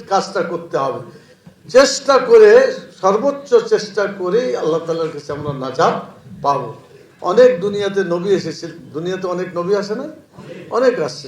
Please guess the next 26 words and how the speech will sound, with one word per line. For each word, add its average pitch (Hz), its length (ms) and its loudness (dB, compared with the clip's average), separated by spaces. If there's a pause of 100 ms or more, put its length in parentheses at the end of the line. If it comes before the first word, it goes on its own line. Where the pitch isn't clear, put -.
সংখ্যাতে। 139 640 -8 (440)
তো 175 200 0
সবাই 240 500 6
কি 226 360 -6 (160)
রাষ্ট্র 180 400 -2
কায়েম 190 280 0
করতে 185 240 -4
পারছে? 165 480 -4 (640)
সবাই 196 300 0
পারে 190 240 0
না, 139 120 -6
চেষ্টা 262 400 -2
করে 170 260 -2
গেছে। - 340 -10 (280)
কারে, 220 340 4 (160)
কার 202 140 -2
সাথী 185 420 -6
ছিল 190 240 -2
একজন, 156 640 -4
দুইজন, 165 520 -2 (420)
দশজন, 180 720 2
হা-, - 120 -18 (100)
হাদিসে 156 340 -8
এভাবেই 196 300 0
পাওয়া 165 300 0
যায়। 123 220 -8